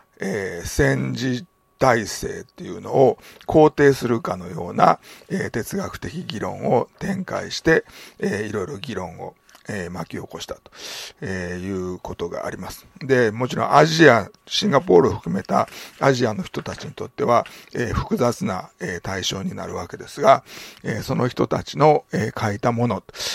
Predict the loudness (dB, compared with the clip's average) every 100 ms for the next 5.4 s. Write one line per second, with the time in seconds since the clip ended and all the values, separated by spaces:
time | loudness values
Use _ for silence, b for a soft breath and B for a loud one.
0 | B -2 0 0 0 -2 -2 0 2 2
1 | 0 -4 -6 -6 -6 -4 4 6 6 4
2 | 2 4 4 2 6 8 8 6 4 4
3 | 0 -4 -4 -2 -2 -2 -2 -6 -10 -12
4 | -16 B B B B -2 0 0 -2 -4
5 | -4 2 6 4